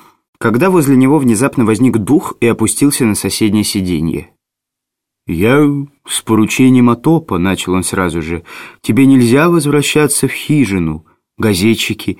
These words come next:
напали на твой след". Когда они явились с расспросами,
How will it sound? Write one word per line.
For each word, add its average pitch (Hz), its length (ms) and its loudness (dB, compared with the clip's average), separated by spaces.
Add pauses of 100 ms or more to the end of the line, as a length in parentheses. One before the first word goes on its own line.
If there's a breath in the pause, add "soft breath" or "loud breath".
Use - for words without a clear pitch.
(260 loud breath)
напали 107 440 0
на 104 140 0
твой 107 180 0
след". - 540 -4 (580)
Когда 113 280 2
они 135 200 4
явились 123 400 2
с - 60 -6
расспросами, 107 800 -2